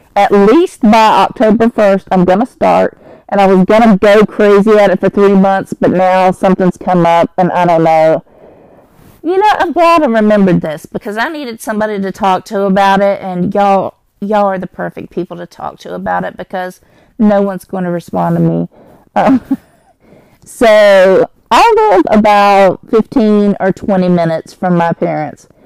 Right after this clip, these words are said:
Um, it's actually the house that I spent my entire childhood in, like, up to eighteen, and then after I came back from college. Um,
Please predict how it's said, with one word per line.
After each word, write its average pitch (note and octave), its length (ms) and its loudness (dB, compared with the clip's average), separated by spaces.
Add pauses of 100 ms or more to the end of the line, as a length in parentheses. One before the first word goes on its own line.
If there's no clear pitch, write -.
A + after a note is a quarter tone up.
(460)
Um, E3+ 460 0
it's G3 200 0
actually G#3 680 2
the F#3 160 2
house F3+ 380 -2
that - 180 -4
I F3+ 140 0
spent F3 320 -2
my E3+ 200 0
entire E3+ 760 0 (520)
childhood E3+ 640 0
in, F3+ 320 0
like, D#3 380 0
up F3 220 0 (240)
to - 120 -6 (100)
eighteen, E3+ 540 0
and D#3+ 160 0
then D#3+ 200 0
after D#3 340 -4
I D#3 100 0
came E3 280 -2
back D#3 240 0
from F3 120 -4
college. D#3 480 0 (720)
Um, F3 460 -2